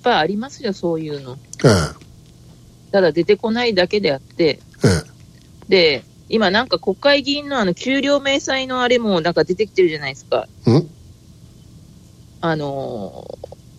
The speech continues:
Speaker 1: ー、税金が、普通の一般だと約三十パーセントぐらいなんだけど、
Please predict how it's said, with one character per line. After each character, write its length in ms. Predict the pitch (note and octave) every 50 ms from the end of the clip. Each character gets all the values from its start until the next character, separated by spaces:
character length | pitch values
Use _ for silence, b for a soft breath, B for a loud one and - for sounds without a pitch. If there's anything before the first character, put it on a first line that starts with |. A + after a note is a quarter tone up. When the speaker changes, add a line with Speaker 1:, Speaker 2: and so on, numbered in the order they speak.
| - - - - - -
Speaker 1:
ー、 60 | - -
税 320 | - - A#3+ C#4 C#4+ D4 -
金 260 | - - C#4+ C#4+ C4+
が、 360 | B3+ C#4 C#4 C4+ C4 - - - - - - - - - - - - - - - - - -
普 100 | - -
通 160 | - - B3 C4+
の 100 | C4+ B3
一 140 | A3 -
般 160 | - B3+ C4+ C4
だ 100 | C4+ B3
と 80 | G#3+
約 300 | F#3 F3+ - G#3 - -
三 180 | - - A3 G#3+
十 100 | G#3 A#3
パ 200 | - - A#3+ A3+
ー 40 | A3+
セ 100 | - A3+
ン 60 | G#3+
ト 100 | - G#3
ぐ 80 | F3+
ら 100 | E3 E3
い 40 | D#3
な 80 | C#3+ C3+
ん 20 | C3+
だ 40 |
け 60 | C#3+ C#3+
ど、 240 | D#3 D3 C#3 A#2+